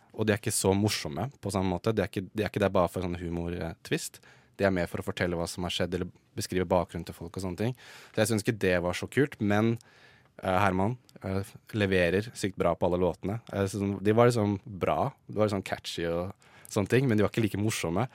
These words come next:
Og så synes jeg at det som trakk kanskje mye ned for min del, var at animasjonsstilen er veldig sånn, ser veldig sånn stereotypisk Disney ut, veldig sånn generisk. Det ser ut som sånn moderne Disney, mens, eh, jeg likte mye mer den stilen i gamle Terkel i Knipe.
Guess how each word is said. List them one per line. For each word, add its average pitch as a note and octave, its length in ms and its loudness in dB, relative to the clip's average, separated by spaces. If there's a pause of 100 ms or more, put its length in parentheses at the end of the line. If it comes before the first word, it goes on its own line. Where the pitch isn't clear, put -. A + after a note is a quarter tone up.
(420)
Og A2+ 100 2
så B2+ 240 6
synes G#2+ 260 2
jeg G#2+ 120 6
at - 260 -2
det G#2 160 4
som G#2+ 180 0
trakk G#2 280 -4
kanskje G#2+ 260 0
mye F#2 240 2
ned F2+ 100 -2
for G2 120 -4
min F2 180 -2
del, G#2+ 140 4
var F#2 160 4
at F#2 180 -2
animasjonsstilen G2 1000 -2 (520)
er G#2 140 2
veldig A2+ 140 2
sånn, A2 160 2 (180)
ser C3 160 0
veldig A#2 80 2
sånn A2+ 160 2
stereotypisk G#2 560 -2
Disney F#2+ 380 -2
ut, D#3 100 -2
veldig A#2 220 2
sånn G2+ 80 2
generisk. G2+ 500 2
Det A2+ 160 0
ser G2 360 4
ut E2+ 100 -2
som G2 100 -2
sånn F#2 260 -4
moderne F2+ 400 2
Disney, G#2 440 -2 (200)
mens, G#2 380 -2
eh, G2+ 240 0 (220)
jeg G#2+ 100 2
likte A2+ 320 -2
mye G#2 100 4
mer G2 140 4
den G#2 160 2
stilen F#2+ 500 -2
i G2 60 0
gamle F#2+ 300 0
Terkel - 300 -2
i F2+ 40 -6
Knipe. G#2+ 400 -2